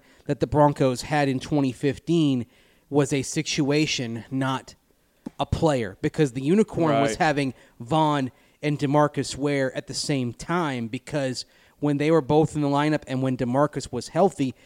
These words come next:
Speaker 1: as you saw in the A F C Championship game in the Super Bowl, they were equals in those games. You know, but for a play here or there,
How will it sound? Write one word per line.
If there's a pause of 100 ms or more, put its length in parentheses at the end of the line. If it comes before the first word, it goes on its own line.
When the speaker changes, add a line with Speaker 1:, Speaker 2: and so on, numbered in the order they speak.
(280)
Speaker 1:
as
you
saw
in
the (140)
A
F
C
Championship
game
in
the
Super
Bowl, (460)
they
were
equals (600)
in
those
games. (1200)
You
know,
but
for (960)
a
play
here
or
there,